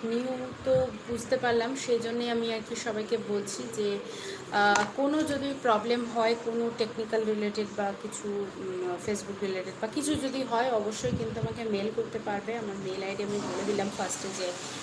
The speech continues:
বনি অফিসিয়াল টু থাউজেন্ড টোয়েন্টি ফোর অ্যাট দ্য রেট অফ জিমেল ডট কম, এটা আমার অফিসিয়াল মেল আইডি। এখানে কিন্তু মেল করতে পারবেন, কোনো অসুবিধা নেই। And অবশ্যই আপনার ফোন নাম্বারটা ইউজ করবেন, যাতে আমি লাস্টে কোনো রিপ্লাই ব্যাক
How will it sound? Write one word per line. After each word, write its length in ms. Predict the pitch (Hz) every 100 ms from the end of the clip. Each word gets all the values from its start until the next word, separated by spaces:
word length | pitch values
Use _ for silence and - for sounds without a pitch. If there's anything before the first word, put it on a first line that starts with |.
| - - 208
বনি 320 | 220 226 240
অফিসিয়াল 580 | 233 - 233 - 247 233 233
টু 80 | 233
থাউজেন্ড 340 | 233 220 233 220
টোয়েন্টি 340 | 226 214 226 220
ফোর 200 | 233 226
অ্যাট 140 | 214 202 214
দ্য 60 |
রেট 260 | 202 202 202
অফ 120 | 202 - - - - - -
জিমেল 280 | 202 190 196
ডট 200 | 185 - 202
কম, 80 |
এটা 440 | 220 247 - - 190
আমার 280 | 190 190 190
অফিসিয়াল 420 | 202 - 202 208 196
মেল 200 | 185 180
আইডি। 220 | 180 180 269 - - - - -
এখানে 240 | 208 214 214
কিন্তু 240 | 226 233 294
মেল 300 | 220 196 190
করতে 260 | 196 180 214
পারবেন, 400 | 214 208 208 285 294 -
কোনো 180 | 214 208
অসুবিধা 520 | 190 - 233 233 247
নেই। 160 | 247 277
And 300 | - 196 202 196
অবশ্যই 640 | 196 220 226 - 277 285
আপনার 260 | 214 226 226
ফোন 280 | - 262
নাম্বারটা 340 | 262 254 233 214
ইউজ 260 | 185 175 -
করবেন, 260 | 175 165 175 -
যাতে 400 | 202 196 233 247
আমি 280 | 214 247 294 - 185
লাস্টে 380 | 180 - - 254
কোনো 220 | 202 208 220
রিপ্লাই 300 | 190 185 175
ব্যাক 160 | 170